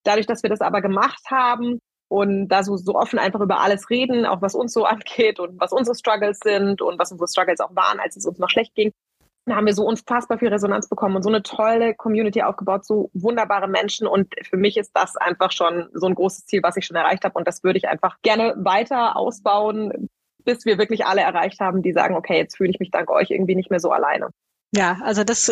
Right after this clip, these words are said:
Speaker 2: klingt schon, wenn ich so zuhöre, klingt das ganz toll und auch was ihr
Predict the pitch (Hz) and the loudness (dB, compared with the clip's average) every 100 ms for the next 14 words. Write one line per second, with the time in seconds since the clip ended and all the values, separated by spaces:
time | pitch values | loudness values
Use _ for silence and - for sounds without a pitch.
0 | 233 - 247 262 269 247 240 240 - 233 | 0 2 0 0 0 2 2 2 0 -2
1 | 226 262 285 285 277 277 269 269 254 240 | -2 -2 0 2 2 0 0 0 -2 -2
2 | 254 - 233 226 - 247 269 269 254 226 | -2 0 0 0 0 2 2 2 0 -2
3 | 226 - 233 | -2 -2 -2